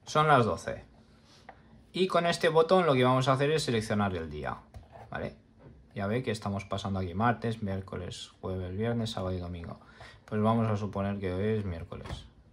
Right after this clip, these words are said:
¿vale? Bien. Ahora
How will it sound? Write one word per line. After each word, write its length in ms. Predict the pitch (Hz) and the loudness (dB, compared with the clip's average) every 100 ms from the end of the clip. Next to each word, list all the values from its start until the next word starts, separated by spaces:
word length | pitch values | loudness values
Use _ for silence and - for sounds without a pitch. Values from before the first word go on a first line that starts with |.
| _ | _
¿vale? 340 | - 85 143 139 _ _ _ _ _ _ _ - - - - | -10 -6 -6 -10 _ _ _ _ _ _ _ -20 -20 -20 2
Bien. 420 | 110 120 85 - - _ - - - - - - - - - - - - | 6 6 4 -4 -20 _ -20 -20 -20 -20 -20 -20 -20 -20 -20 -20 -20 4
Ahora 480 | 135 185 196 - | 10 10 10 4